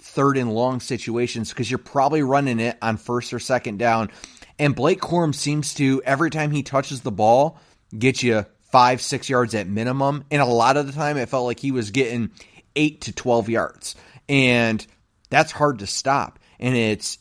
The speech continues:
exhausting. It's the kind of football that Jim Harbaugh wants to play. It's the kind of football that this Michigan program has historically been built on, for better or worse.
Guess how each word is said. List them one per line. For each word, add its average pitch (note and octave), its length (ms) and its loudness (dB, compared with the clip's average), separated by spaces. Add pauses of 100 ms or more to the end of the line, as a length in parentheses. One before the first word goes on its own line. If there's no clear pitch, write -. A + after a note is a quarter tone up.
exhausting. G#2 1040 -2
It's A2+ 160 -8
the A#2 80 -8
kind D3 200 0
of C#3 80 0
football D3 460 2 (120)
that G#2 360 -2 (720)
Jim B2 280 0
Harbaugh C3+ 380 4
wants A2+ 240 0
to G#2 80 -8
play. C#3 500 -2 (160)
It's G#2+ 140 -6
the A#2 80 -6
kind B2+ 160 0
of A#2 80 -2
football D3+ 360 2
that A#2 160 -4
this A2 180 -4
Michigan A#2 400 -2
program D3+ 640 0
has A2+ 180 -2
historically D#3 1000 0 (400)
been D3+ 220 4
built E3+ 300 2
on, C#3 380 2
for D3 180 4
better C#3 360 6
or F3+ 220 6
worse. F3 580 4